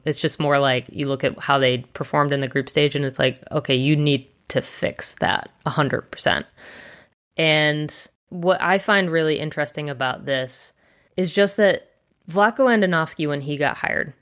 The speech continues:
in twenty nineteen, after Jill Ellis steps ba-, down, she's won two World Cups, right? Vlatko Andonovski was kind of the consensus choice at the time. He was the favorite for the job, came into great acclaim. Players were super excited. Carly Lloyd's coming out of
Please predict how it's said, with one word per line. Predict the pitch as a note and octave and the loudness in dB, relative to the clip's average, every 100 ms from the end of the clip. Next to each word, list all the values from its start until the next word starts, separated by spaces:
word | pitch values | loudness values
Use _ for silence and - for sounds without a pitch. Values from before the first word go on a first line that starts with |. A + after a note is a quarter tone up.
| - | -10
in | D#3 | -8
twenty | - D3 C3+ | -4 -2 -2
nineteen, | B2+ - B2+ | -4 -6 -6
after | B2+ C#3+ C3+ | -4 -2 -2
Jill | C#3+ C#3+ | 0 2
Ellis | C3 C3 B2+ B2+ - - | 2 2 0 -4 -8 -12
steps | - C#3 C3 | -2 -2 -2
ba-, | - | -8
down, | - D3+ C3+ B2+ B2+ B2+ - | -4 0 2 2 -2 -8 -14
she's | - D#3 C#3 | -8 -6 -4
won | C#3 C3 | -4 -2
two | - | -2
World | D3+ D3+ D3 | 0 0 0
Cups, | - C3 - - | 0 -2 -2 -2
right? | C3+ C3+ - - - _ | 0 0 -4 -18 -20 _
Vlatko | E3 A#3 | 2 4
Andonovski | D#4 C#4+ G3 D3 D3 - D3 | 4 4 4 2 0 0 0
was | C#3 | 0
kind | - C#3 | -2 -4
of | B2+ | 0
the | C#3+ | -2
consensus | - D3+ C#3+ D3 D3 - B2+ - - - | -2 -6 0 0 0 -2 -4 -6 -12 -12
choice | - - - - - _ - | -10 -8 -10 -14 -18 _ -6
at | C#3+ | -4
the | C#3+ | -4
time. | - B2 A#2+ C3+ | -2 -2 -4 -8
He | - | -4
was | D3+ | -2
the | D#3+ | -2
favorite | - D3+ D3 D#3 | 2 2 2 -2
for | D#3 | -4
the | D3+ | -2
job, | C#3 C#3 C3 B2+ B2+ _ - _ | 0 2 2 -2 -6 _ -20 _
came | - E3+ | 0 2
into | E3 D#3+ | 2 0
great | E3 D#3 | 0 0
acclaim. | D3 - C#3 C3+ | 0 -2 -4 -4
Players | C3 D3+ D3+ D3 | -2 0 2 2
were | D3+ | -2
super | - D#3 | -6 -4
excited. | C#3+ - D3 C#3 C#3 | -6 -2 -2 -2 -4
Carly | - D#3 D#3 D#3 | -2 0 2 2
Lloyd's | D3 D3+ D3+ D3 | 2 2 2 0
coming | - - D#3 | -6 -6 -2
out | D3 D3 | 0 2
of | C#3 C3+ | 0 0